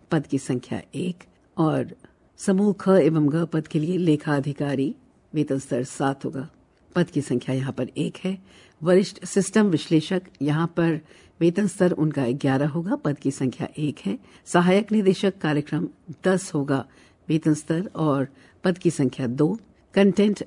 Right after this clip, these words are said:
मैनेजर के लिए वेतन स्तर होगा दस और पद की संख्या एक है। कनिष्ठ अनुवाद अधिकारी, वेतन स्तर होगा छह, पद की संख्या एक। निजी सहायक,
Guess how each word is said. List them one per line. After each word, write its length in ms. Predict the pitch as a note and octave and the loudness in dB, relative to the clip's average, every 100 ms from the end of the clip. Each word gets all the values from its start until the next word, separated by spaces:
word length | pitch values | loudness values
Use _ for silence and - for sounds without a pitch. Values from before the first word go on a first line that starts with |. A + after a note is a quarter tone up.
| E3+ | 2
मैनेजर 400 | E3 E3 E3 F3 | 4 4 4 2
के 140 | E3+ | 0
लिए 360 | E3 E3 E3 E3 - - | 2 2 2 -2 -14 0
वेतन 260 | E3+ F3+ F#3+ | 2 4 2
स्तर 200 | - D#3+ | 2 0
होगा 260 | D3 C#3+ C#3 | 2 0 -2
दस 340 | D3 D#3+ - | -2 -4 -4
और 200 | - D3+ | -4 -4
पद 220 | - A#3 | -2 -4
की 140 | - C#3+ | -2 -2
संख्या 420 | - A#2 - A2 - | -2 -4 -4 -8 -8
एक 240 | C3+ C3+ - | -6 -6 -6
है। 120 | F#3+ A#3 _ _ - | -8 -8 _ _ 2
कनिष्ठ 340 | F#3+ G3+ - | 4 4 4
अनुवाद 400 | D#3+ D#3+ D3 D3 | 2 4 2 2
अधिकारी, 600 | C3 C#3+ D3+ D3+ C#3+ F3+ - _ _ | 0 -2 -4 -2 0 -2 -6 _ _
वेतन 260 | E3 F3+ F#3+ | 0 2 2
स्तर 240 | F#3 E3+ | 2 0
होगा 240 | D3 C3+ C3+ | 0 -2 -6
छह, 380 | - - G#3+ B3 - | -4 0 0 0 -6
पद 140 | C3 | -8
की 120 | - | -8
संख्या 320 | - C3+ B2+ - | -4 -2 -2 -4
एक। 220 | F3+ A3+ - - _ | -2 -2 -2 -20 _
निजी 280 | G#3 G3 A3+ | 4 4 4
सहायक, 540 | - F3+ F3 E3+ D#3+ | 2 0 2 2 0